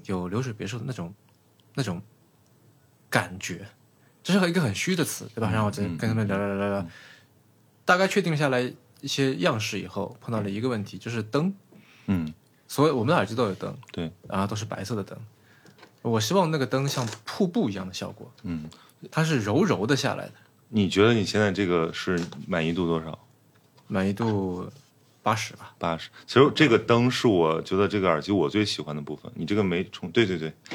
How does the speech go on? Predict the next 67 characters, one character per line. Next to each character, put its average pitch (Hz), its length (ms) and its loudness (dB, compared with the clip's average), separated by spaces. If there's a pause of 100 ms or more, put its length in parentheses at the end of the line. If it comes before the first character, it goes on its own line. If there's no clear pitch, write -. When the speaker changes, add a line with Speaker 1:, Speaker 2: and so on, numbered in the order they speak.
(140)
Speaker 2:
现 98 160 0
在 101 60 8
我 95 80 6
们 80 100 2
在 104 80 6
演 87 260 2
示 - 200 -4
啊， 76 120 0
就 80 80 -6
是 90 120 -4
你 87 120 -2
把 85 160 4
这 80 80 -4
个 92 80 0
耳 80 140 2
机 87 360 -2 (880)
打 85 120 6
开 87 160 4
壳， 82 300 0
然 87 100 4
后 98 80 2
和， 87 360 -4
或 110 180 6
者 101 80 8
说 101 180 6
取 85 440 0
用， 101 240 4
然 85 100 0
后 92 60 0
再 101 120 2
放 104 260 4
回 87 100 -2
去 85 100 -8
的 85 80 0
时 - 140 -10
候， 82 120 -2
它 92 180 0
有 87 280 2
三 101 260 2
个 101 100 0
灯 98 200 -2
线， 101 220 -4
Speaker 1:
嗯。 - 60 -8 (340)
对。 95 100 -4
Speaker 2:
然 87 80 0
后 90 100 2
它 95 220 2
是 98 160 -2
有 85 140 2
一 78 100 -2
个 87 260 2
呼 117 200 0
吸 110 160 0
感。 - 140 -4 (320)
Speaker 1:
嗯。 104 80 -8
Speaker 2:
然 90 100 -8
后 92 60 -2
这 135 140 4
个 123 80 6
其 - 200 0
实 107 160 2
会 110 320 6
让 101 180 4
我 90 80 0
觉 87 160 -2
得， 87 400 2 (680)
嗯， 85 400 -2